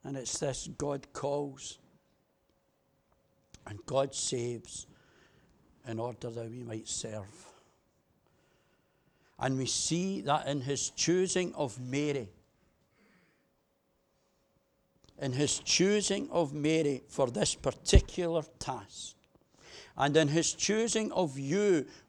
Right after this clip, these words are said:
whatever specific task he has for you, we see that spiritual greatness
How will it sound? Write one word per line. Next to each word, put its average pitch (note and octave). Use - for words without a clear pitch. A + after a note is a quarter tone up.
whatever E3+
specific -
task E3+
he D3
has D3+
for D3
you, B2+
we C#3+
see E3+
that C#3
spiritual -
greatness C3+